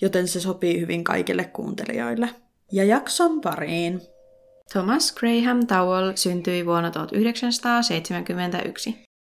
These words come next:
Speaker 2: Hänen perheeseensä kuului vaimo Belinda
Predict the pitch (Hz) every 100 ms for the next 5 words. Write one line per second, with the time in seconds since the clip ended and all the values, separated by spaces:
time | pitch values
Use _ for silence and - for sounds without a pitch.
0 | _ - 185 180 233 254 254 254 254 254
1 | 254 - 190 185 185 185 185 175 - 233
2 | 240 233